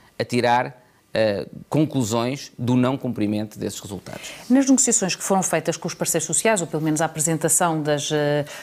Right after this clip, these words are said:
Speaker 2: dos regulamentos específicos, houve muita, foi, foram incorporadas muitas das, das sugestões dos parceiros?
Speaker 1: Houve várias, várias sugestões que foram sendo incorporadas dos vários parceiros.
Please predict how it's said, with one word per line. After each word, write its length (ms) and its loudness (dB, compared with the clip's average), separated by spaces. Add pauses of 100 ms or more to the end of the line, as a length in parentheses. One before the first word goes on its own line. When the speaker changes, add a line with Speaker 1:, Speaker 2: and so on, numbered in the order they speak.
(100)
Speaker 2:
dos 200 0
regulamentos 460 2
específicos, 560 -4 (240)
houve 240 4
muita, 480 6
foi, 320 2
foram 240 2
incorporadas 600 0
muitas 340 2
das, 200 2
das 140 2
sugestões 460 -2
dos 120 -4
parceiros? 360 0
Speaker 1:
Houve 200 -8
várias, 460 0
várias 500 -2
sugestões 480 -4
que 60 -16
foram 460 -2
sendo 240 -4
incorporadas 580 -2
dos 160 -10
vários 200 -6
parceiros. 460 -8